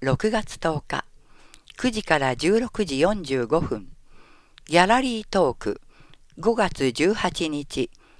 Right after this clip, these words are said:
六月一日、いずれも日曜。十三時三十分から十四時三十分。場所、渚のギャラリー、渚の駅、立山内。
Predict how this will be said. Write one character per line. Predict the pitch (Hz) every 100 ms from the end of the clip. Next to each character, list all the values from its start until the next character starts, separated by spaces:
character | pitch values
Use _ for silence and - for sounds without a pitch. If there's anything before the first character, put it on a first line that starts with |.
| - 135
六 | 160 226 233
月 | 233 196 185
一 | - 208
日、 | - 180 - 165 - - -
い | 151
ず | 208
れ | 226
も | 202 185
日 | 151 - 160
曜。 | 147 131 131 - - - - - - - - 180
十 | 240 277
三 | - 170 143
時 | 131
三 | 139 185 196
十 | 196 202
分 | - 156 151
か | 160
ら | 156 147
十 | 156 220
四 | 156 190
時 | 190 104
三 | - 147 165
十 | 160 - -
分。 | 107 - - - - - - - - - - -
場 | 180
所、 | 175 - 165 - - - _ _ -
渚 | 175 185 240 247 220
の | 196
ギ | 180
ャ | 185
ラ | 143
リ | 120 104 101 - - - - -
ー、 | 175
渚 | 185 - 247
の | 220 185
駅、 | 175 - 107 254
立 | - 170 196
山 | 185 165 151
内。 | 120 107 92